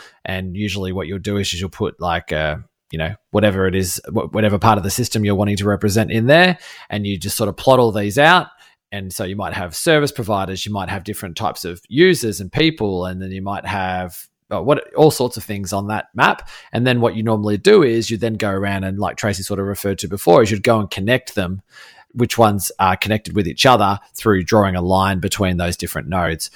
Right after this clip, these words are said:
And so what you then have is you have all the different parts of the system, and you also have which of those are actually connected and are working together and which of them aren't. And you can really, usually, you know, you, it's a really nice way of pulling together something that is very, very complicated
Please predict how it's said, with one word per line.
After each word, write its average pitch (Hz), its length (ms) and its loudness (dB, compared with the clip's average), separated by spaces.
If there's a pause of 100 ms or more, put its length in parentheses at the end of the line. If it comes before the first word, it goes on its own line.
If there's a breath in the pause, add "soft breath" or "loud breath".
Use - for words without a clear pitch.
(300 loud breath)
And 107 120 2
so 113 160 6
what 117 140 6
you 113 140 4
then 104 180 2
have 117 440 4
is 98 220 -6
you 104 60 -6
have 104 180 -2
all 170 180 8
the 139 120 2
different 123 240 -6
parts 107 260 -2
of 95 80 -8
the 98 60 -8
system, 123 580 -4 (260 soft breath)
and 104 200 -4
you 110 140 2
also 151 300 6
have 104 280 0
which 123 320 0
of 127 140 0
those 113 500 4 (100)
are 110 200 2
actually 107 340 -2
connected 110 400 -4
and 101 100 -2
are 98 60 -4
working 120 360 0
together 160 360 4
and 117 100 0
which 123 160 -2
of 110 60 -8
them 107 100 -4
aren't. 95 320 -4 (460 soft breath)
And 113 140 0
you 117 100 2
can 120 160 0
really, 135 640 4
usually, 110 580 2 (240 soft breath)
you 123 120 -2
know, 120 60 2
you, 120 200 2 (120)
it's 123 140 -6
a 123 60 2
really 175 340 4
nice 135 300 2
way 127 160 2
of 107 80 -4
pulling 123 240 -4
together 113 280 -4
something 104 280 -6
that 101 80 -8
is 110 140 -4
very, 196 360 4
very 165 240 6
complicated 107 800 0